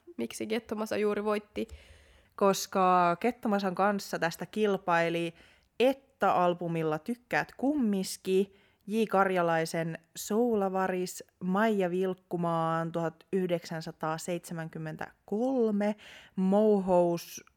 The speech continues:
Speaker 2: ja heidän albuminsa Masennust ja Massia, ja sitten Pehmo Aino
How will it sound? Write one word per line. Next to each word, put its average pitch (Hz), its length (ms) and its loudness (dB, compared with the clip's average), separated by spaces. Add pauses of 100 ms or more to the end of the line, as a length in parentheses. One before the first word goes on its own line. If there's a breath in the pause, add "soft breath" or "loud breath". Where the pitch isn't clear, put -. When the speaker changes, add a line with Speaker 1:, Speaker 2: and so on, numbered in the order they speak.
(320)
Speaker 2:
ja 170 380 2
heidän 175 500 0
albuminsa 165 760 -2
Masennust 175 1040 -2
ja 175 160 -2
Massia, 165 840 -4 (420 loud breath)
ja 165 100 0
sitten 165 720 -4
Pehmo 196 460 -2
Aino 165 420 -6